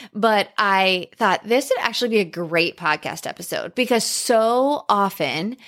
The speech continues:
entrepreneurs hear, "Work on your business, work on your business, don't work in your business." But it's like, well, what does that actually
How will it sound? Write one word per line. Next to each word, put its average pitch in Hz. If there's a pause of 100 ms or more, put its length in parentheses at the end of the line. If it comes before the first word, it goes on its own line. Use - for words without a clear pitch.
(440)
entrepreneurs 220
hear, 175
"Work 175
on 196
your 240
business, 170
work 170
on 196
your 220
business, 165
don't 165
work 214
in 226
your 214
business." 175
But 208
it's 214
like, 190
well, 202
what 233
does 381
that 240
actually 208